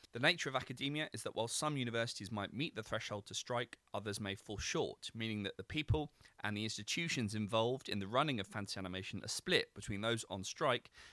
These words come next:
uh, and those for whom it is business as normal. However, as a website, blog, and podcast, we have collectively decided to support the strikes. My thanks go to Alex and the team for backing up my own institution, who is on strike,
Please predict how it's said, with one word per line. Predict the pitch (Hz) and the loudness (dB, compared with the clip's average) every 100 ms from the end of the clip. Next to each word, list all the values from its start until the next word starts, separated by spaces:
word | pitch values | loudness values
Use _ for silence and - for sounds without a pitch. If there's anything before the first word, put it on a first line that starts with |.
| - | -4
uh, | 104 104 | 0 2
and | 104 | 4
those | 110 110 | 4 4
for | - 104 | 2 -2
whom | - 101 | -2 -2
it | 95 - | -4 -6
is | 98 | -6
business | - 95 - 87 - | -4 -4 -4 -6 -6
as | 85 85 | -8 -4
normal. | 104 127 78 - - - - - | 0 0 0 -6 -14 -20 -20 0
However, | 139 135 151 - | 8 10 10 6
as | 117 | 4
a | |
website, | 117 156 - 151 143 | 6 6 6 2 2
blog, | - 120 113 | 4 4 4
and | 101 98 | 0 2
podcast, | - 185 - 104 101 - | 4 4 2 0 0 -2
we | 113 | -4
have | 113 - | -2 -4
collectively | - 123 - 113 113 | 0 0 0 -4 -4
decided | 104 104 - 165 117 - | -4 -2 2 2 2 0
to | 104 | -4
support | - - 92 | -4 -6 -8
the | - | -6
strikes. | - 117 67 - - - - - | -2 0 0 -2 -12 -12 -18 -4
My | 95 | -2
thanks | 104 131 - | 2 0 2
go | 110 | 0
to | - 139 | 4 6
Alex | 143 - - | 6 4 2
and | 113 104 | 2 2
the | |
team | - 131 120 | 0 -2 -2
for | 95 | -2
backing | 120 - 117 101 | 0 0 0 -2
up | - | 0
my | 92 110 | 2 2
own | 135 | 2
institution, | 127 - 110 123 117 160 | 0 -2 -2 -2 -2 -4
who | 170 117 | -4 -4
is | 92 | -4
on | 90 | -4
strike, | - 147 143 - | -2 4 4 2